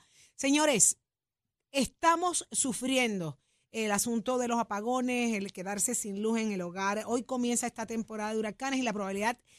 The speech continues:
de que ocurran más apagones es alta, sin duda alguna. Están provocando situaciones en las que se debe estar preparado para la supervivencia. Así de sencillo,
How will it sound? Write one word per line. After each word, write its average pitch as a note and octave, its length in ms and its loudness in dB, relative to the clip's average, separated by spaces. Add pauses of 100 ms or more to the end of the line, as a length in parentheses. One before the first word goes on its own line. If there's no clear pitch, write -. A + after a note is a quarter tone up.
(140)
de C4+ 120 2
que C4 100 4
ocurran C#4+ 420 2
más C4 300 6
apagones E4+ 480 2
es E4+ 180 2
alta, F4 300 0
sin B3+ 220 2
duda C#4 180 2 (100)
alguna. A#3 840 2 (120)
Están C4+ 480 0
provocando C4+ 520 2
situaciones B3+ 560 -4
en B3 120 0
las A3 100 0
que G#3+ 140 -8
se G3 160 -2
debe G#3 220 -4
estar A#3+ 360 -6 (420)
preparado A#3+ 680 2
para A#3 240 -2
la G#3+ 160 0
supervivencia. G3+ 1200 -2
Así G#3 300 0
de D#4+ 160 2
sencillo, G3+ 760 -2